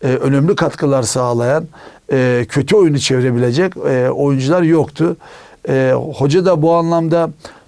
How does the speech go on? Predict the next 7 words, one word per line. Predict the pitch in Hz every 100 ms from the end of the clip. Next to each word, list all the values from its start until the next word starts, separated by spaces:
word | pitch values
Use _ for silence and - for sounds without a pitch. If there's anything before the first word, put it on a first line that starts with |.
| _
taktiksel | 143 139 143 - 175
anlamda | 170 165 165
İsmail | 175 151 165 160
Hoca'da | 147 147
hatalar | 147 170 165 165
yaptı. | 156 127 107 - 175 - - - - _
Örneğin | 151 160 165 175 175